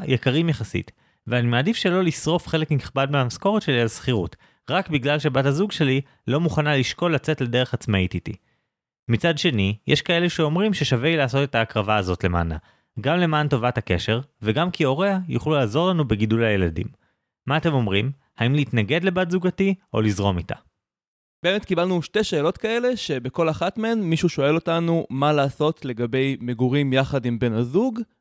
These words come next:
Speaker 2: או בת הזוג, ומה השיקולים שצריכים להיות הכי חשובים. אבל הפרטים הספציפיים די שונים. יש לנו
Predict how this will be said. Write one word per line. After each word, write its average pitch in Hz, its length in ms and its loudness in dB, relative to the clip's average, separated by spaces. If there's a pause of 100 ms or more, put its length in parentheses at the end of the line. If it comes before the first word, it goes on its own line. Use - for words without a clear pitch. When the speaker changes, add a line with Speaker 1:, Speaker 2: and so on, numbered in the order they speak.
(100)
Speaker 2:
או 95 120 -2
בת 110 200 0
הזוג, 240 340 2 (380)
ומה 139 680 0
השיקולים 160 720 0
שצריכים 123 760 0
להיות 147 120 2
הכי 139 140 -2
חשובים. 113 440 -2 (800)
אבל 143 280 0
הפרטים 196 400 0
הספציפיים 247 600 0
די 214 200 2
שונים. 143 600 0
יש 147 160 -2
לנו 180 340 2